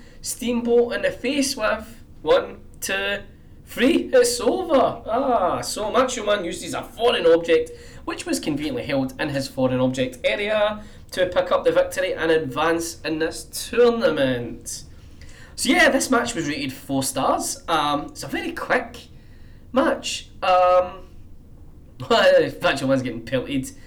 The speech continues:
with a wee bit of garbage there. Uh, yes, it was rated four stars. Um,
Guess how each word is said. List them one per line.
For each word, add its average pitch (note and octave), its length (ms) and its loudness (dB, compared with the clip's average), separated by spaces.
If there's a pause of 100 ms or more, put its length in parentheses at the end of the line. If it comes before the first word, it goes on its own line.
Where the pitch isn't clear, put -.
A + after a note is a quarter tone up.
(380)
with C3 500 2 (280)
a G#2+ 80 -8
wee A#2+ 180 -4
bit A#2+ 140 -6
of A#2 220 -10
garbage B2+ 460 -4
there. C3+ 360 0 (760)
Uh, D#3+ 180 -2
yes, A#3 180 -2
it - 60 -4
was - 120 -8
rated - 180 -10
four - 160 -8
stars. A3+ 500 0
Um, B3 640 -2